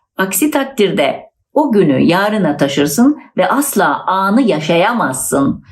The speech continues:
Çünkü o günde takılı kalırsın." diyen harika bir öğretmenim olmuştu diyor. Onun tavsiyelerini dinledim.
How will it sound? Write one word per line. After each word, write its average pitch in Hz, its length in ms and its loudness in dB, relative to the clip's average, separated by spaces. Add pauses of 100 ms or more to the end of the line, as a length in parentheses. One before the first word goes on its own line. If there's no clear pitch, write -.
(160)
Çünkü 311 280 2
o 262 220 0
günde 240 320 2
takılı 190 400 -2
kalırsın." 139 680 0
diyen 190 480 0 (140)
harika 233 580 0
bir 190 200 0
öğretmenim 160 640 0
olmuştu - 520 -2
diyor. - 220 -4 (1000)
Onun 202 280 0
tavsiyelerini 156 680 0
dinledim. - 600 -2